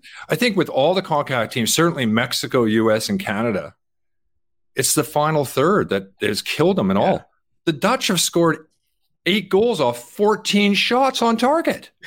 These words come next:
Speaker 2: <laughs>
Speaker 1: You know, like, we, Canada had, has had thirty-five efforts in three games. The Dutch have created thirty-six efforts in four games, s-,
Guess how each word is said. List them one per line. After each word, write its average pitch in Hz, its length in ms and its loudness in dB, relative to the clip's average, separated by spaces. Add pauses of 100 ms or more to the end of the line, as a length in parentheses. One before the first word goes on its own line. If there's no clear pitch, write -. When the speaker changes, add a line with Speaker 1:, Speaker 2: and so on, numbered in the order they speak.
Speaker 2:
<laughs> - 680 -8 (1500)
Speaker 1:
You 160 160 0
know, 175 140 2
like, 160 320 0
we, 156 240 -6 (220)
Canada 208 440 0
had, 147 280 2
has 135 120 -4
had 139 200 0
thirty-five 170 640 0
efforts 165 340 -2
in 127 100 -2
three 139 260 0
games. 160 440 -2 (500)
The 160 100 0
Dutch 170 280 0
have 147 120 -2
created 131 460 0 (180)
thirty-six 151 580 0
efforts 127 360 0
in 131 120 0
four 156 300 2
games, 117 420 -2 (160)
s-, - 540 -4